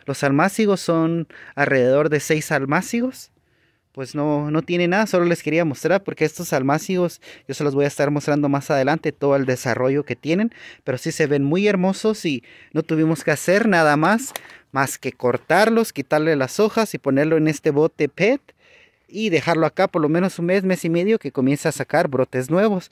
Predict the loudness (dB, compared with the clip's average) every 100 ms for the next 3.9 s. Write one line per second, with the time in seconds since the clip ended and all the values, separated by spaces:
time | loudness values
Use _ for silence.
0 | -20 -20 -20 -10 -4 -4 -4 -2 0 2
1 | 0 0 2 2 0 -2 0 0 2 2
2 | 2 2 0 0 2 4 4 2 0 2
3 | 2 2 0 0 2 2 -2 -10 -12